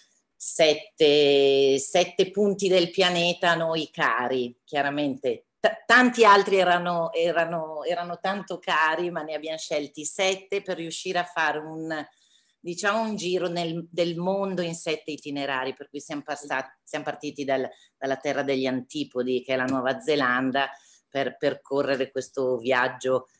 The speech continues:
eh, virtuale da arrivare fino in Patagonia, nella Patago-, nella Patagonia cilena.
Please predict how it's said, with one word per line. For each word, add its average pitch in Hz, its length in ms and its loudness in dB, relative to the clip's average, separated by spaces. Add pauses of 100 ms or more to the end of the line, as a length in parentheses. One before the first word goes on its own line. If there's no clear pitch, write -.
(160)
eh, 123 360 -2
virtuale 139 600 0
da 135 100 4
arrivare 127 400 2
fino 135 420 -6
in 131 120 -6
Patagonia, 123 1040 0
nella 123 240 0
Patago-, 120 480 -4
nella 123 200 -2
Patagonia 120 500 0
cilena. 104 600 -4